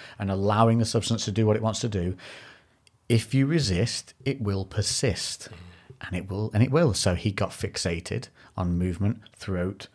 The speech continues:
Speaker 1: all these kind of things that were affecting him. He's quite bodily orientated as well, so
Speaker 2: He kept talking about throwing up as well.
Speaker 1: So then he went and threw up.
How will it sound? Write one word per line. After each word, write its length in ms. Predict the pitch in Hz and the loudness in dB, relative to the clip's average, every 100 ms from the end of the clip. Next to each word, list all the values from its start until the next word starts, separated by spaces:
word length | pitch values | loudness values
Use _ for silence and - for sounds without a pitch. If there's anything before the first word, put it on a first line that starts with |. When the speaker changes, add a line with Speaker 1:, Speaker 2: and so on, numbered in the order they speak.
| _ - | _ -6
Speaker 1:
all 200 | 90 98 | -4 -2
these 140 | 104 | -2
kind 160 | - 107 | -2 -2
of 80 | |
things 220 | 107 98 95 | 0 0 0
that 100 | 101 | 0
were 140 | 101 | -2
affecting 360 | - 98 - 90 | -2 -6 -4 -4
him. 100 | 92 - - | -4 -6 -2
He's 140 | 113 | -2
quite 360 | - 123 135 - - _ _ | 4 6 6 -2 -20 _ _
bodily 460 | 95 117 110 107 104 | -4 4 4 6 4
orientated 600 | 101 98 95 101 92 107 | 4 4 2 2 0 2
as 120 | 95 | 0
well, 200 | 92 87 92 | 2 0 0
so 340 | - 92 90 - | 2 2 0 -4
Speaker 2:
He 80 | |
kept 320 | 104 - 131 - | -6 -2 -2 2
talking 380 | 113 107 123 | 4 4 2
about 360 | 101 101 98 - | 2 4 4 4
throwing 280 | 101 90 95 | 2 4 2
up 120 | 92 | -2
as 100 | 90 | -2
well. 200 | 92 85 - | -2 -2 -4
Speaker 1:
So 180 | - | -6
then 140 | 87 90 | -4 -4
he 60 | |
went 160 | 90 95 | -4 -4
and 60 | 98 | -2
threw 140 | 151 | -2
up. 160 | - | -4